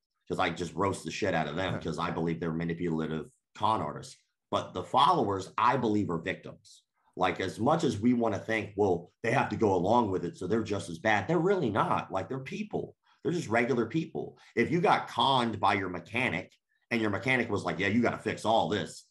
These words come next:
Speaker 1: and you went to another mechanic and the other mechanic was like, "No, you don't." <laughs> Like, he was lying to you to take advantage of you. You would never call that pe-, person at fault. You would say that was a victim of someone who was a con artist.
Speaker 2: Right.
Speaker 1: So why do we think that people who are victims of cults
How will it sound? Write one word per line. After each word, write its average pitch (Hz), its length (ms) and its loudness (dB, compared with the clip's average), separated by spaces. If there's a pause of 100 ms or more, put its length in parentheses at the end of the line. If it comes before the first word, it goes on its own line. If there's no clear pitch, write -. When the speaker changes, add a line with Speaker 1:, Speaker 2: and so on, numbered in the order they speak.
(160)
Speaker 1:
and 113 140 0
you 131 80 2
went 135 140 2
to 120 100 0
another 113 340 2
mechanic 104 500 -2
and 95 100 -6
the 101 80 0
other 107 140 0
mechanic 95 360 -6
was 87 120 -6
like, 87 220 -2
"No, 95 520 0
you 85 100 -6
don't." 85 340 -2 (100)
<laughs> - 100 -6
Like, 110 300 0 (220)
he 113 80 2
was 85 140 -2
lying 107 360 2
to 101 100 -6
you 90 160 -4
to 78 60 -10
take 90 200 -2
advantage 95 400 0
of 82 100 -6
you. 80 220 -4 (160)
You 151 120 2
would 123 140 0
never 135 300 2
call 120 280 2
that 113 220 2
pe-, 123 200 -8
person 101 340 -4
at 87 140 -10
fault. 110 320 -2 (480)
You 117 100 4
would 117 120 0
say 120 140 2
that 95 160 0
was 107 120 0
a 95 80 0
victim 92 680 -4
of 87 140 -2
someone 95 260 -4
who 113 80 -2
was 113 120 -2
a 120 40 -4
con 160 340 -4
artist. - 460 -8
Speaker 2:
Right. 104 280 0 (240)
Speaker 1:
So 123 120 0
why 117 260 4
do 165 80 2
we 151 120 2
think 135 280 -4
that 113 160 -4
people 117 280 -2
who 113 120 2
are 95 80 0
victims 107 400 -4
of - 140 -12
cults - 500 -2